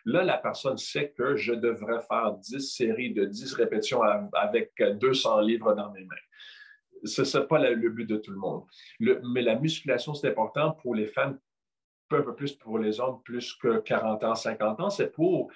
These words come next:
la, la capacité des capsules, la capacité des articulations, puis, euh, l'ostéoporose ou l'ostéopénie, mais aussi la densité des os,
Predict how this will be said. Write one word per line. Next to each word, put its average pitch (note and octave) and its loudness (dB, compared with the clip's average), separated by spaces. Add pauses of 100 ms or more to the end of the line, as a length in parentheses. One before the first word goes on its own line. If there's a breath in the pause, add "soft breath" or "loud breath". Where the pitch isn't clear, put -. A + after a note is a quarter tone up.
(220 loud breath)
la, G2+ 0 (340)
la G#2+ -2
capacité - -4
des A2 -2
capsules, C#3+ -2 (220 loud breath)
la G#2+ 2
capacité B2+ 0
des A2 0
articulations, A#2 0
puis, A#2+ -4
euh, G2+ 2
l'ostéoporose A2 -2
ou G#2 -4
l'ostéopénie, G#2+ -6 (560 loud breath)
mais A#2 2
aussi A2+ 0
la A#2+ 2
densité B2+ 0
des G#2+ 2
os, D#3+ 2